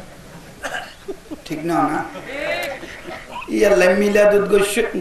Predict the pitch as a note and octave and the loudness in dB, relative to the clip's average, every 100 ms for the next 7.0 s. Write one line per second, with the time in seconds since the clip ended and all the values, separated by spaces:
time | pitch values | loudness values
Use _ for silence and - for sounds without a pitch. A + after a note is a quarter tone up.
0 | F3 G3 G#3 G3+ G#3+ G#3 G3+ F#3 F3 F3+ | 2 4 4 2 2 2 0 0 -2 -2
1 | G3+ G#3 G#3 G#3+ G#3+ G#3 F#3 D#3+ E3 C3 | -2 -2 -2 0 2 2 0 -2 -4 -6
2 | C3 - - - F3 F3 E3+ F#3 E3 C#3 | -10 -12 -18 -14 -8 -6 -4 -6 -4 -4
3 | B2+ B2 A2+ - - - - - - E3+ | -4 -8 -12 -16 -20 -20 -20 -14 -4 0
4 | F3+ F3 E3 E3 D#3+ D#3 D#3+ D#3 F3+ G3+ | 2 2 2 4 4 4 2 2 2 0
5 | G3 E3+ F3 G3 G3 - - - - E3 | -2 -4 -2 2 2 2 -10 -10 -4 -2
6 | D#3 E3 F3+ F3+ F#3 F#3+ F3 D3 C3 C#3 | -2 -2 0 0 2 2 2 -2 -6 -6